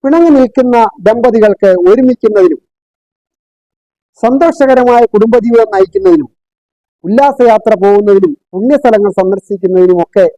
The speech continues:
യോഗമുണ്ട്. അതുപോലെ രോഗാവസ്ഥകളുള്ളവർ, അവർക്ക് രോഗാവസ്ഥകളൊക്കെ മാറുന്നതിനും നല്ല, ആ, ഒരു ഡോക്ടറുടെ ചികിത്സ ഫലിക്കുന്നതിനുമൊക്കെ യോഗമുള്ള ഒരു സമയമാണ്.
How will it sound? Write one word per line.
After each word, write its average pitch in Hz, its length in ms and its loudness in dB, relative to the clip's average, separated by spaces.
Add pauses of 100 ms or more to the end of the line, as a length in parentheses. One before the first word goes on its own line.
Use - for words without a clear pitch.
(160)
യോഗമുണ്ട്. 175 520 -4 (960)
അതുപോലെ 277 360 2
രോഗാവസ്ഥകളുള്ളവർ, 233 1000 0 (920)
അവർക്ക് 240 460 0
രോഗാവസ്ഥകളൊക്കെ 220 960 0
മാറുന്നതിനും 190 540 0 (640)
നല്ല, 202 200 -2 (1160)
ആ, 92 240 -10 (320)
ഒരു 190 320 0 (120)
ഡോക്ടറുടെ 214 460 -2
ചികിത്സ 277 760 -4
ഫലിക്കുന്നതിനുമൊക്കെ 233 1080 -2 (1300)
യോഗമുള്ള 208 560 0
ഒരു 170 380 -2 (1400)
സമയമാണ്. 226 460 0